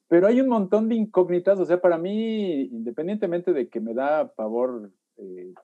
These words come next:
las alturas, y francamente no me gusta mucho volar, porque, pues, voy en las alturas, se nos ocurren un montón de cosas, ¿no? O sea,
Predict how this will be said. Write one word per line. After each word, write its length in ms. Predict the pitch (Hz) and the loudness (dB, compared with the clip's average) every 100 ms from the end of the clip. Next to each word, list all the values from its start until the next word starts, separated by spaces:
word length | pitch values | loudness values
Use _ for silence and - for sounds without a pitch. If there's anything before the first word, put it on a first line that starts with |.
| 123 | -8
las 240 | 104 101 | -8 -6
alturas, 500 | 101 123 120 120 - - _ _ | -8 0 0 0 -4 -20 _ _
y 140 | 131 123 | -8 -2
francamente 560 | 156 202 208 185 180 | 0 0 0 0 -2
no 160 | 160 165 | -2 -2
me 80 | 165 | -4
gusta 300 | 147 147 139 | -4 -6 -6
mucho 280 | 127 143 | -6 -6
volar, 320 | 117 101 104 - _ _ _ _ | -4 -4 -6 -10 _ _ _ _
porque, 320 | - 101 104 90 _ | -12 -12 -12 -14 _
pues, 140 | 92 92 _ | -18 -18 _
voy 200 | 107 107 | -6 -4
en 60 | 110 | -4
las 140 | 120 | -4
alturas, 320 | 160 196 147 - _ _ _ _ _ _ - _ | -2 0 -2 -4 _ _ _ _ _ _ -20 _
se 220 | _ - 175 | _ -2 -2
nos 160 | 185 | 0
ocurren 320 | 170 208 220 | -2 -2 -2
un 100 | 214 | -2
montón 400 | 208 202 185 185 | -2 -4 -4 -6
de 160 | 185 180 | -4 -6
cosas, 460 | 175 175 143 117 120 | -2 -2 -2 -4 -8
¿no? 260 | 127 220 185 | -10 -8 -8
O 100 | 120 | -6
sea, 500 | 143 143 139 139 | -2 -2 -2 -4